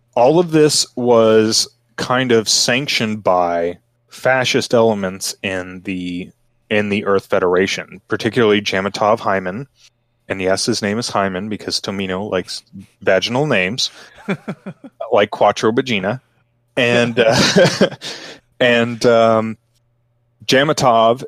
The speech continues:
Speaker 1: is kind of in charge of this and is down to have a colony attack because that means he can get more power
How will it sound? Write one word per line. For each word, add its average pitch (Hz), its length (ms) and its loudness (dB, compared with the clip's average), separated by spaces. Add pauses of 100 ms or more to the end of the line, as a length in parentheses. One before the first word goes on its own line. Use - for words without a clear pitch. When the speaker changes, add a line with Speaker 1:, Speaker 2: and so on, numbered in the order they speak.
Speaker 1:
is 101 440 2
kind 117 240 -4
of 107 100 -2
in 107 100 -4
charge 98 360 0
of 90 100 -10
this 92 460 -4
and 92 560 -2 (800)
is 107 240 0
down 110 340 2
to 104 60 0
have 104 240 0
a 101 40 -2
colony 165 480 0
attack 95 400 -4
because 101 340 -2
that 95 180 0
means 101 240 -6
he - 120 -12
can 98 120 -10
get 90 160 -4
more 90 160 -6
power 92 640 0